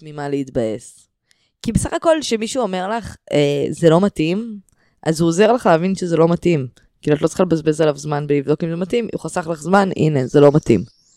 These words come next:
אבל משהו בנו רוצה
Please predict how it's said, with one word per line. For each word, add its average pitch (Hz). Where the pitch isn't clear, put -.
אבל 190
משהו 277
בנו 254
רוצה 226